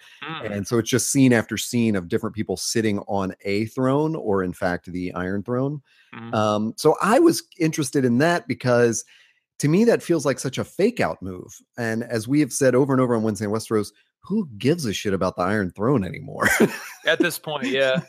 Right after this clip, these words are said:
Speaker 1: yeah.
Speaker 2: <laughs>
Speaker 1: But it is like, it's int-, it's fitting though too, because now we're like, it's weird. We're actually getting into the,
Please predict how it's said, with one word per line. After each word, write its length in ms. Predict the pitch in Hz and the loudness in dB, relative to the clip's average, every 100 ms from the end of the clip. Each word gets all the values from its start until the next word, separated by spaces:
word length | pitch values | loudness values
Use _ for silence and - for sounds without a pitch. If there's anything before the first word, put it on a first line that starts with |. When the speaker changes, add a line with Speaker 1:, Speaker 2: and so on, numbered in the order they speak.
| - | -4
Speaker 1:
yeah. 240 | 147 127 - - | -4 -4 -6 -14
Speaker 2:
<laughs> 180 | - - | -6 4
Speaker 1:
But 180 | 165 277 | 6 6
it 40 | |
is 180 | 311 302 | 4 4
like, 280 | 302 277 277 | 4 4 2
it's 140 | 262 | -2
int-, 160 | 285 294 | 0 0
it's 180 | 294 214 | -2 -4
fitting 360 | - 262 277 226 | -2 0 2 4
though 140 | 208 | 2
too, 200 | 196 277 | 2 -2
because 280 | 233 196 180 | 0 0 2
now 220 | 208 294 | 2 4
we're 120 | 277 | 6
like, 300 | 220 180 170 | 6 4 2
it's 140 | 208 165 | -6 -6
weird. 320 | 190 247 175 | -4 -4 0
We're 100 | 196 | 2
actually 300 | 196 220 202 | 4 2 0
getting 240 | 175 190 | 0 0
into 260 | 185 - 185 | -2 -4 -6
the, 260 | 170 175 | -4 -6